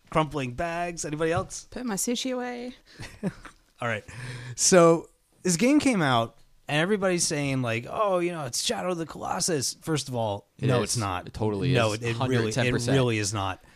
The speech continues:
Speaker 3: It,
Speaker 1: It
Speaker 3: it,
Speaker 1: really
Speaker 3: how,
Speaker 1: is not.
Speaker 3: how is it not?
Speaker 1: In, in simplicity of there being no enemies and you going from boss to boss to fight these giant things, yes, it is.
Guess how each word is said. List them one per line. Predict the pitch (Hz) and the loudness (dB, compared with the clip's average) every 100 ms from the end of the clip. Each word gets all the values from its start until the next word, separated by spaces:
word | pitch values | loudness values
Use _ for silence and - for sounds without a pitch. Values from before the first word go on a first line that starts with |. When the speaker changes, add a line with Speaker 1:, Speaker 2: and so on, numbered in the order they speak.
| - - | -20 0
Speaker 3:
It, | 156 | 4
Speaker 1:
It | 143 127 | 6 4
Speaker 3:
it, | 127 | 4
Speaker 1:
really | 147 139 135 | 4 4 6
Speaker 3:
how, | - | 4
Speaker 1:
is | 120 | 4
not. | 117 101 | 0 2
Speaker 3:
how | 165 196 | 8 8
is | 190 | 8
it | 185 | 4
not? | 175 135 - - | 0 -2 -4 0
Speaker 1:
In, | 165 165 170 170 | 4 6 4 0
in | - 160 170 | 2 2 4
simplicity | 165 - 170 143 - 170 156 202 220 233 233 - _ | 4 4 4 4 2 2 4 4 2 -2 -6 -12 _
of | 147 147 143 135 135 | 2 2 2 -2 -4
there | 135 151 | 2 2
being | 143 147 139 | 4 2 4
no | 139 | 4
enemies | 151 151 170 175 175 156 | 2 0 0 -2 -2 -2
and | 139 | 0
you | 143 | 0
going | 139 147 151 | 2 2 0
from | 139 139 127 | -2 -2 0
boss | 117 131 131 | 0 0 0
to | - | -4
boss | 117 127 131 | -2 -2 -2
to | - | -4
fight | 131 123 | -6 -4
these | 123 | -4
giant | - 127 120 | -2 -4 -2
things, | 131 123 _ | -4 -4 _
yes, | 107 117 113 - | -4 0 2 2
it | 117 | 0
is. | 101 - | -4 -8